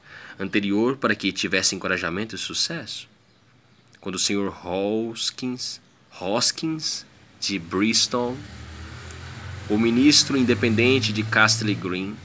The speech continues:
abriu uma reunião na Temple Street, o que fez o incomparável Easterbrook,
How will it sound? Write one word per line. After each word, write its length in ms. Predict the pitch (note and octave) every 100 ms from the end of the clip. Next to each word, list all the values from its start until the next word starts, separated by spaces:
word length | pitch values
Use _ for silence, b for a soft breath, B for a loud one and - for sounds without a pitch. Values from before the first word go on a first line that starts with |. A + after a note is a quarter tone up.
| - - - B B B B G2
abriu 460 | G2 F2 B2+ C#3+
uma 280 | C3 B2 G#2
reunião 840 | G2+ G#2 A2 G#2+ A#2+ C#3 D3 C#3+
na 220 | B2+ G#2 - - G#2+
Temple 380 | A#2 B2+ A#2 A2
Street, 680 | - - F2+ F2+ F#2+ - - - - - - - - - - - - - - - - -
o 340 | F2 F2 E2+ D#2 - - - - - - - _ - - - _ _ _ _ -
que 120 | F2+
fez 420 | - A2 B2 A2
o 60 | G#2+
incomparável 1000 | G#2 A2 G#2 G2 G2+ B2 C3 B2+ C3+ - - B B B -
Easterbrook, 1000 | G2 F#2 - - F2+ D#2 F2+ G#2 A2 -